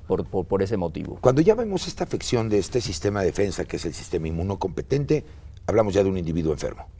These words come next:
Speaker 2: Es decir,
Speaker 1: Correcto.
Speaker 2: ya, ya está enfermo. Podemos sentar ese, ese límite.
Speaker 1: Correcto.
Speaker 2: Ahora, Enrique, inflamación. Sin duda, uno de los cambios, eh, eh, pues, involucrados en, en todo esto.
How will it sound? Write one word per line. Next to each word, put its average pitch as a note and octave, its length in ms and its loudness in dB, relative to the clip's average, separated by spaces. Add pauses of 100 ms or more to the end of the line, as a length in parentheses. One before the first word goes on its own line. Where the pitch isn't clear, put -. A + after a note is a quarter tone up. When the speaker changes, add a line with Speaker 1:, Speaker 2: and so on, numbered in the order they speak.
(260)
Speaker 2:
Es D2 100 -6
decir, F#2+ 100 0
Speaker 1:
Correcto. E2+ 220 4
Speaker 2:
ya, F#2+ 180 6
ya A2+ 160 4
está F#2+ 140 -2
enfermo. D2 300 -6
Podemos G#2+ 460 0
sentar E2+ 400 0
ese, - 260 -2
ese - 180 -4
límite. C2+ 180 -4
Speaker 1:
Correcto. F#2 360 -4 (360)
Speaker 2:
Ahora, A2+ 240 6
Enrique, C#2+ 280 -6 (560)
inflamación. G2 640 4
Sin C3 220 0
duda, D#3 420 12
uno C#3 260 6
de A2+ 100 8
los G2+ 180 4
cambios, A#2 540 4 (360)
eh, D#2+ 300 2 (100)
eh, B1+ 300 -4 (120)
pues, - 280 0 (100)
involucrados A#2 880 2
en, E2+ 160 -8
en F2+ 140 -10
todo D#2+ 260 0
esto. - 200 -10